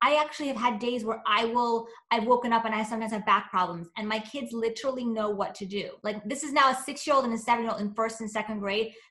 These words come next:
that n-, get themselves downstairs in a chair in class, turn on the Zoom, have a faux breakfast until my back, like, calms down at ten A M. And then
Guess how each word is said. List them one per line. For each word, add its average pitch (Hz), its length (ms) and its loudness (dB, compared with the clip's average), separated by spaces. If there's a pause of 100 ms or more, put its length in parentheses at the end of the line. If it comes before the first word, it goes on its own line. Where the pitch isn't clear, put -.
that - 140 -4
n-, 233 100 2
get 247 280 2
themselves 240 500 4
downstairs 220 600 0 (100)
in 226 140 -4
a 226 80 -2
chair 214 380 -2
in 226 180 -6
class, 208 440 2
turn 226 140 0
on 226 120 2
the 226 80 -2
Zoom, 202 520 -2
have 262 180 8
a 262 100 2
faux 262 340 2
breakfast 233 460 4
until 220 240 -2
my 214 160 -2 (160)
back, 226 280 4 (280)
like, 202 220 -4
calms 214 320 0
down 202 240 2
at - 100 -8
ten 208 220 -4
A 202 100 0
M. 190 340 -2
And 208 120 -2
then 202 100 0